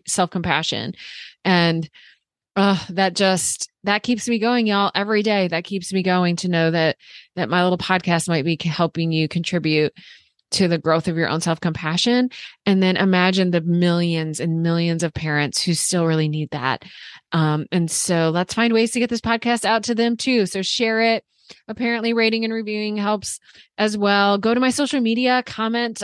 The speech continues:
on the, um, the posts that are related to the podcast. That's helpful too, because that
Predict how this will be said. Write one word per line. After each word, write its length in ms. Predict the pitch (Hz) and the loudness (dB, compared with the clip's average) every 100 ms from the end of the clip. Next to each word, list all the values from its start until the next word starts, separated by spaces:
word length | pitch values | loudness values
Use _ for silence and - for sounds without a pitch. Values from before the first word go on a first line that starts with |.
| - | -8
on 560 | 208 208 202 202 202 - _ _ _ _ _ - | -4 -2 0 0 -2 -4 _ _ _ _ _ -6
the, 500 | 190 185 175 170 165 - - - - _ | 0 2 4 2 0 -6 -20 -20 -20 _
um, 480 | 180 175 165 165 160 | -4 -2 -2 -4 -4
the 140 | 208 196 | -4 -2
posts 640 | 202 196 320 - - - | 2 2 2 -2 -2 -2
that 140 | 240 220 | 0 2
are 80 | 214 | 2
related 440 | 202 185 202 233 | 2 2 0 -2
to 100 | 269 | -4
the 100 | 262 | -6
podcast. 600 | 247 254 247 269 277 - | -4 -4 -2 0 0 0
That's 260 | 214 208 214 | 0 0 0
helpful 340 | 220 - 226 | -2 0 -2
too, 380 | - 214 240 277 | 0 0 0 0
because 280 | 254 226 202 | 0 -2 0
that 300 | 170 175 | 0 0